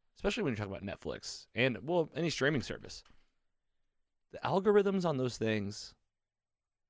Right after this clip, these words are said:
are very strange, I feel like. And I feel like they're very smart. And you and I started rattling off shows when I was at your house the other day, and I, we were both like, "Oh, yeah, I saw that, saw that." And I was like, "There's no coincidence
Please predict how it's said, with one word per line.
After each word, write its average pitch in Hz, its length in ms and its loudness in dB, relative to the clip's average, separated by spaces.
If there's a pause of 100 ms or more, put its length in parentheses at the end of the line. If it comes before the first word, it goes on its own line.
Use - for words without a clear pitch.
(220)
are 110 60 -4
very 139 560 2 (1800)
strange, 95 560 -2
I 98 60 -8
feel 92 200 -4
like. - 420 -10
And 110 120 2
I 110 60 4
feel 123 120 0
like 123 100 -2
they're 117 120 0
very 117 300 2
smart. 107 500 -4 (500)
And 107 140 -2
you 160 120 2
and 185 100 0
I 135 220 0
started 113 280 -2
rattling 110 360 -2
off 117 140 -2
shows 107 280 -2
when 101 60 -4
I 101 40 -4
was 101 80 -2
at 98 80 0
your 101 100 -6
house 101 220 -6
the 107 60 -6
other 98 120 -6
day, 95 240 -8 (360)
and 104 120 -4
I, 107 160 2
we 113 140 -2
were 113 80 2
both 107 220 0
like, 98 140 -4
"Oh, 180 100 0
yeah, 127 140 0
I - 20 -6
saw 117 200 -6
that, 131 200 -8
saw 120 120 -6
that." 117 200 -4
And - 60 -12
I - 20 -4
was 104 100 -4
like, 101 140 -8
"There's 127 160 -8
no 147 140 -2
coincidence 107 760 -8